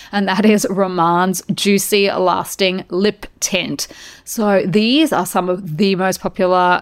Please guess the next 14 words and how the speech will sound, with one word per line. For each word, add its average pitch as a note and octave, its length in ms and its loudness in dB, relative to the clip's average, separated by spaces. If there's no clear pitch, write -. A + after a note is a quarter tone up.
Korean E3+ 460 0
makeup A3 440 2
items, E3+ 520 -2
not F#3 280 -8
just F#3 380 -2
here G#3 180 0
in G#3 100 0
Korea, E3 380 -2
but E3 260 -4
overseas - 580 -6
as - 220 -8
well. G3 460 2
Uh, F3 280 -2
uh, F3 140 -2